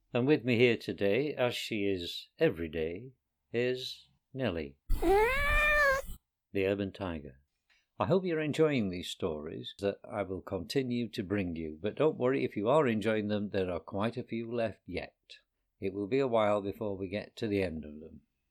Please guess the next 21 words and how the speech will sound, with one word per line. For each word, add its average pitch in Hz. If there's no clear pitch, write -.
So, 87
I'm 143
Bill 123
Allerton 104
from 90
Urban 127
Tiger 87
Radio, 95
and 85
this 139
is 92
your 90
next 98
story, 80
coming 113
right 127
up 73
now. 90
And 120
the 95
ship 147